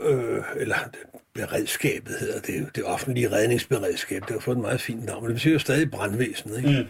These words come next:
Speaker 1: Det er jo heller ingen, der siger, "Hov, der kommer så et køretøj fra beredskabet, sikkert det trutter." Man siger jo stadig, "Hey, se brandbilen," ikke?
Speaker 2: Ja.
Speaker 1: Det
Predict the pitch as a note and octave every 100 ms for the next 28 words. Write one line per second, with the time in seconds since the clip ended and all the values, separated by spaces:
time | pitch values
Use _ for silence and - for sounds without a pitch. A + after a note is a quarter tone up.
0 | - B2 B2 E3 E3 D#3 D3 C#3 D#3 B3+
1 | - - - - A3+ G#3+ A#3+ E3+ C#3 F3+
2 | B3 E3 D#3 F#3 G3 F#3 C3 B2+ A#2 B2
3 | F#3 F3 G#3 C#3+ C3 F3 A#3 G#3+ F3+ -
4 | D#3+ G3 D3 - C3 - C3+ - - -
5 | - C4+ - - E3+ D#3+ D#3+ G#3 F3 E3
6 | F#3+ A#2+ A2+